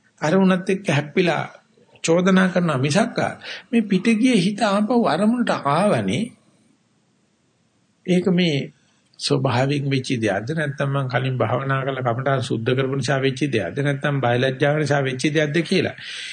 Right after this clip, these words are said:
ඒ නැවතත් ආවට පස්සේ අතපය කැඩිලා නෑනේ.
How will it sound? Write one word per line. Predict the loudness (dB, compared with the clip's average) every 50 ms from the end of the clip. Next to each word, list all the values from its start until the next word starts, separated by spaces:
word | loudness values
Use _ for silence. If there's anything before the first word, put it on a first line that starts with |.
| -4
ඒ | 0 2 2 4
නැවතත් | 4 4 2 4 2 2 2 2 0 -2 -2 -6 -14 -14 -6 -4
ආවට | -2 2 4 4 4 4 2 -2
පස්සේ | -4 -4 -6 -4 -2 0 0 0 -2 -2 -6 -8 -18 -20 -20 -20 -20 -20 _ _ _ _ _ _ _ _ _ _ _ _ _ _ _ _ -8
අතපය | -4 -2 -2 0 0 0 0
කැඩිලා | 0 0 0 0 0 0 0 0
නෑනේ. | 0 0 0 0 0 0 -2 -4 -4